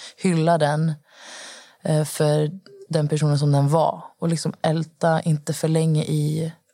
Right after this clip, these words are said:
varför eller hur den dog. Eh, och det orättvisa med situationen. Ehm, jag har tänkt väldigt mycket att, eh,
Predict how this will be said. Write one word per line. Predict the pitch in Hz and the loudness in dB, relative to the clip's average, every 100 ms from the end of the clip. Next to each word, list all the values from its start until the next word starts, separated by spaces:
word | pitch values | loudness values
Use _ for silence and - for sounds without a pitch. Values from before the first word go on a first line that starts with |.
| _ _ | _ _
varför | 165 165 156 - 175 | 0 2 2 -2 -2
eller | 165 165 | 0 2
hur | 185 160 | 2 0
den | 156 156 | 0 0
dog. | 143 - - - 156 _ _ _ - | 0 -2 -6 -8 -10 _ _ _ -4
Eh, | 170 156 | -2 0
och | - 165 | 0 0
det | 170 | 2
orättvisa | 185 165 147 170 175 - 165 | 2 2 0 0 0 0 -2
med | 156 | -2
situationen. | 156 156 147 175 156 151 151 - - | -2 -4 0 0 0 -2 -8 -16 -6
Ehm, | 170 - - 78 - _ _ - - - - - - - _ _ _ - | -2 0 0 -2 -6 _ _ -20 -16 -16 -14 -16 -18 -20 _ _ _ -2
jag | 165 185 185 | 2 4 2
har | |
tänkt | 185 165 156 | 2 0 0
väldigt | 160 156 160 | 0 0 2
mycket | 156 156 170 | 0 2 0
att, | 151 - 165 | -2 -2 -2
eh, | 151 | 0